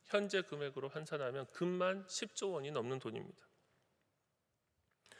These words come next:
설계 도면과 건축 자재, 건축 비용, 노동력을 위한 모든 돈도 다 채워두었습니다. 이쯤 되면은 다윗이 하는 것이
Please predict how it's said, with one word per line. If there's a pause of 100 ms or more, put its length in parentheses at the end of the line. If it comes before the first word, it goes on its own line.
(260)
설계
도면과
건축
자재,
건축
비용,
노동력을
위한
모든
돈도 (260)
다
채워두었습니다. (1600)
이쯤
되면은
다윗이
하는
것이